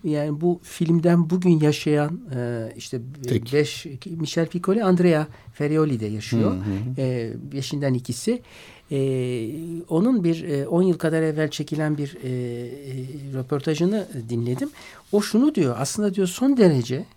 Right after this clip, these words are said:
Speaker 1: şefkatli bir film bu. Ve, e, hiç şiddetli bir adam değil. Şefkat arıyor aslında bu kişiler. Bir yerde düşündüğünüz zaman hepsi birbirini kaşıkla besliyor.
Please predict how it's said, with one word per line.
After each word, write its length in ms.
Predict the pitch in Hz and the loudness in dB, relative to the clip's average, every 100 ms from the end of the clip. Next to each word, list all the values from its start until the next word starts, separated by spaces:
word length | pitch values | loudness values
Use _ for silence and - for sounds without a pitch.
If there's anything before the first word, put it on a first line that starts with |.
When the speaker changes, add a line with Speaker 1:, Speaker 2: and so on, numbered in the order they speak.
| - | -12
Speaker 1:
şefkatli 680 | - 156 - 175 175 233 | -2 -2 2 2 2 2
bir 60 | 196 | 0
film 420 | - 117 104 98 - | 0 -4 -4 -10 -14
bu. 100 | - _ _ _ - - - _ | -16 _ _ _ -20 -20 -20 _
Ve, 260 | 139 160 165 - - | 0 2 0 -4 -4
e, 360 | 131 127 131 117 | -2 0 -2 -4
hiç 340 | - 302 302 | -2 0 2
şiddetli 440 | 294 185 151 - | 4 4 2 0
bir 80 | 123 | -2
adam 360 | 113 113 110 101 | -2 0 -4 -4
değil. 140 | 107 | -8
Şefkat 500 | - 165 165 - 294 | -2 0 2 0 2
arıyor 260 | - 123 113 | 2 2 0
aslında 380 | 110 - 123 110 | -4 -6 -8 -8
bu 60 | |
kişiler. 420 | 113 113 - 120 147 | -10 -10 -6 -4 4
Bir 60 | |
yerde 300 | 196 180 170 | 6 6 4
düşündüğünüz 560 | 160 - 180 190 214 214 | 0 2 2 4 2 2
zaman 280 | 170 170 170 | 2 2 4
hepsi 260 | 220 208 | 2 2
birbirini 300 | 180 180 190 | 2 4 4
kaşıkla 420 | 185 180 - 185 | 4 4 4 4
besliyor. 500 | 180 175 - 202 156 | 6 4 0 -4 -4